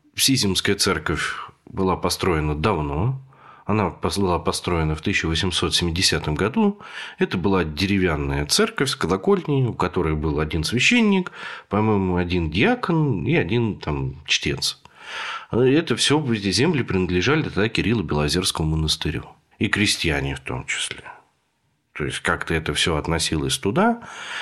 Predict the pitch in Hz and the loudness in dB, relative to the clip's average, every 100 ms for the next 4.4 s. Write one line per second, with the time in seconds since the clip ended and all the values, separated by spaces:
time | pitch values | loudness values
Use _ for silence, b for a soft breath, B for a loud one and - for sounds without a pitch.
0 | B B - - 104 76 67 - - 101 | B B -4 0 0 0 -4 -4 -2 -2
1 | - 78 69 65 67 - b b b b | -2 -4 -2 -6 -8 -16 b b b b
2 | - 82 80 80 - 82 76 78 76 69 | -10 -6 -4 -4 0 0 2 0 0 0
3 | 101 - - 87 67 67 - 95 85 67 | -2 -4 -4 -4 -2 0 2 4 2 2
4 | 95 - 180 185 | -2 0 0 0